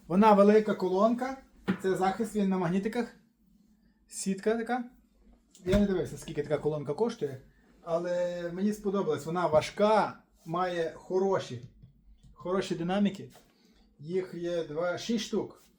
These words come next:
і маленькі пищалочки. Ці цілі, повністю цілі, центр, дві, дві бокових, і дві лівих, дві правих.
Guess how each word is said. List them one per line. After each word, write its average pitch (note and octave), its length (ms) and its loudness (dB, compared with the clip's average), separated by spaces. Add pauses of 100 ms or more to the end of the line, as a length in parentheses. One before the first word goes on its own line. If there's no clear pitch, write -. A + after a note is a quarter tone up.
(200)
і G#3 340 0
маленькі G3 400 -2
пищалочки. D#3 600 -4 (840)
Ці F#3+ 300 0
цілі, A#3 580 -2 (260)
повністю G3+ 380 2
цілі, A3+ 720 4
центр, G3+ 580 0
дві, G3 640 2
дві F3 280 -2
бокових, F#3+ 580 -2
і E3+ 480 -4
дві F#3 140 -2
лівих, F#3 300 0
дві E3 80 -2
правих. C#3+ 320 -4